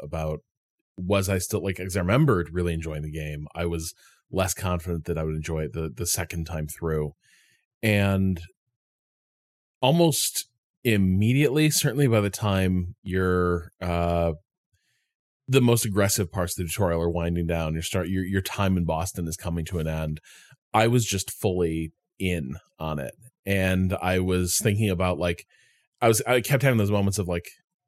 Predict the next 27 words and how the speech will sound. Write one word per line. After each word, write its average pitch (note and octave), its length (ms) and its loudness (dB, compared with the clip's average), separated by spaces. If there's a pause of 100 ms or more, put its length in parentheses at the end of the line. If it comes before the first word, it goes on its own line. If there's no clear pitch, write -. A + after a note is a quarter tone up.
(120)
"No, F2+ 220 -8
this A2 180 -6
game G2+ 220 2
was E2 120 -4
so G#2+ 460 2
goddamn F2 600 -4 (180)
good." A2+ 400 -2 (400)
And A2 140 4
it's G2+ 120 0
good G#2+ 340 0
from B2+ 160 -2
the A2 60 2
jump F2 420 -2
in F#2+ 220 0
ways F2+ 380 0
that, F2+ 260 -2
like, F2+ 280 -4 (220)
two F#2+ 260 -4
frustrated F#2+ 540 -2
me G2+ 120 0
for F#2+ 140 -4
not G2+ 300 -2
being D2+ 220 -4
good. D#2+ 120 -4
And E2+ 100 -4
I F#2+ 40 -4
think, C3 180 -2